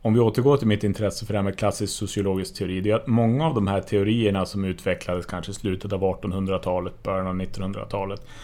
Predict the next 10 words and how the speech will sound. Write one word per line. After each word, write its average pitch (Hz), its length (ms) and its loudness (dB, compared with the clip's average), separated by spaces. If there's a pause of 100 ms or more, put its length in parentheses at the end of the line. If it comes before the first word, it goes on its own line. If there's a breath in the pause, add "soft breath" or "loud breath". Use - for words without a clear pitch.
(320 loud breath)
handlar 104 560 4
om 101 240 2
liksom 90 1120 -6
skäggiga 101 440 2
gubbar 95 400 2
som 98 160 0
har 92 60 0
suttit 95 400 -4
på 101 80 -2
något 90 280 -4